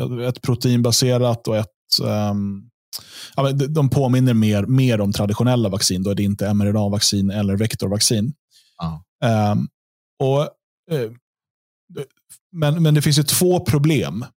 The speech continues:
Speaker 1: med att gå och ta det vaccinet, eh, när man har tagit den ställningen som vi har gjort.
Speaker 2: Mm.
Speaker 1: Det ena är, det här är heller inte testat över längre tid. Det är bara
Speaker 2: Nej.
Speaker 1: tekniken är mer känd än M R N A.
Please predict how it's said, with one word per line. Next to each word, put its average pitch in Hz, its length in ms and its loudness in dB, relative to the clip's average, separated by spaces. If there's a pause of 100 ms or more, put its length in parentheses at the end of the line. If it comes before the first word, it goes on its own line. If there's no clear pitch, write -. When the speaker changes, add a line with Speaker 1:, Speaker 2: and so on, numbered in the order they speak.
Speaker 1:
med 110 520 0
att 113 160 -6
gå 110 140 0
och 110 80 -4
ta 147 180 2
det 98 120 -2
vaccinet, 113 760 0
eh, 117 260 2
när 117 160 2
man 113 340 0
har 123 100 0
tagit 110 280 -2
den 110 100 0
ställningen 104 400 0
som 120 120 2
vi 143 100 4
har 110 80 0
gjort. - 260 -12 (280)
Speaker 2:
Mm. 104 180 -4
Speaker 1:
Det 135 80 0
ena 143 240 2
är, 101 280 0
det 117 60 -2
här 127 140 2
är 123 40 2
heller 147 280 2
inte 107 220 2
testat 113 360 -2
över 104 160 0
längre 101 240 0
tid. 104 380 -2
Det 120 80 -2
är 117 40 2
bara 113 140 0
Speaker 2:
Nej. 107 80 0
Speaker 1:
tekniken 139 540 0
är 107 40 2
mer 98 180 2
känd 92 260 -2
än 98 60 -4
M 104 140 -2
R 104 60 -2
N 92 200 -6
A. 92 120 -12